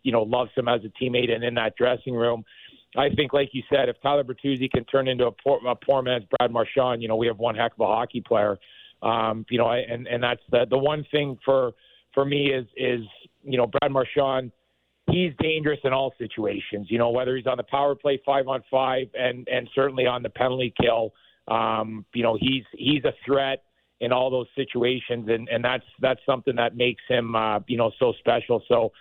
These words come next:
um, you know, I think Tyler is, you know, every year he's gotten better, and, and that's a credit to Tyler Bertuzzi. And, you know, that's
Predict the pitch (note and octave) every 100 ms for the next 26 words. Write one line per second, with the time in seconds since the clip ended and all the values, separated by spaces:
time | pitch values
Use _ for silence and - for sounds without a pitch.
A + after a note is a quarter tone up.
0 | - - - A#2 A#2+ A2+ A2 - B2+ C3+
1 | C#3+ - C#3+ D3+ D3+ D3+ C#3+ A#2+ _ _
2 | _ _ C#3 C#3+ D#3 D#3 D#3+ D#3+ E3+ C#3+
3 | D3+ D#3 C#3 D3+ D3+ - _ A#2+ A#2+ A#2+
4 | B2 A#2+ B2+ C3 C#3 - C3 C3 - A2+
5 | B2+ C3 A#2+ A2+ C3 D3+ E3+ F#2 _ A2
6 | A#2 A#2 A#2 A#2 A2+ G#2+ - - - B2
7 | A#2+ C3+ C3+